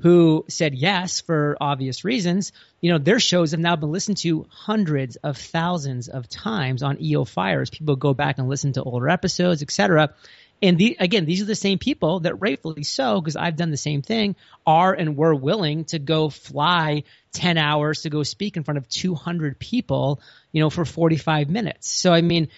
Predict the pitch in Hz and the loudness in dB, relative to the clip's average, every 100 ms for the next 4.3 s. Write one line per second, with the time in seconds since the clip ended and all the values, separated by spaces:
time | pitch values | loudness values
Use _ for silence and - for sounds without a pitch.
0 | - _ 151 165 - 170 156 135 165 190 | -20 _ -2 2 2 0 -4 0 0 2
1 | 214 202 156 - 160 160 131 135 143 139 | 0 -2 -4 -2 -2 -2 -4 -6 -4 -4
2 | 131 147 143 - 139 135 131 - 180 135 | -2 -4 -4 -4 -4 -6 -8 -4 -2 -2
3 | 127 123 135 131 143 135 - 139 139 135 | -4 -4 -4 -4 -4 -6 -8 -8 -8 -6
4 | 151 180 | -4 -6